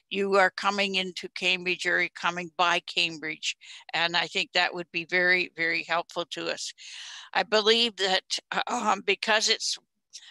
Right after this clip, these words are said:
by the major, uh, transit area and also hopefully the go line, uh, to Guelph, uh,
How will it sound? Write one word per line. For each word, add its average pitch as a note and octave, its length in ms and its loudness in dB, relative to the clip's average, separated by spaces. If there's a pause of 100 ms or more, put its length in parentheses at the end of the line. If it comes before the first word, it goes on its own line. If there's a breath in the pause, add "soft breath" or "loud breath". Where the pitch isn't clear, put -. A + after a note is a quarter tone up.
(160)
by G3+ 200 4
the F#3+ 120 0
major, F#3+ 840 2
uh, E3+ 260 2 (340 loud breath)
transit G3 520 2 (360 loud breath)
area G3 640 4
and F3+ 320 -2
also F#3 800 4
hopefully F#3 800 0 (420 loud breath)
the F3+ 180 0
go G3 280 4
line, F3 440 2 (240)
uh, F3 260 2
to F#3 200 -4
Guelph, F#3+ 600 4 (120)
uh, F3 240 2